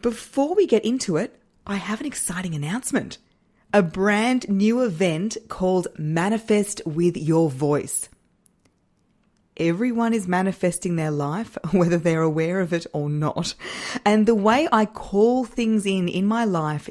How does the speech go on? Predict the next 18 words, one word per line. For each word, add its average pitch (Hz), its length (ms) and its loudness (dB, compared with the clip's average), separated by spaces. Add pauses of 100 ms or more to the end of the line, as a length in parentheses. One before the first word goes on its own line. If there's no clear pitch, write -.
is 165 160 -6
through 165 260 -4
using 170 760 -2
my 143 460 -2
voice. 143 640 -4 (520)
Things 156 300 -4
like 135 320 -6
Patrick, - 760 -2
my 147 120 -2
boyfriend, 208 560 0
I 156 80 0
manifested 160 500 -2
him. 196 400 -2 (240)
Well, 143 280 0 (640)
maybe 185 360 6
not 180 200 4
him, 214 360 6
<laughs> 403 120 12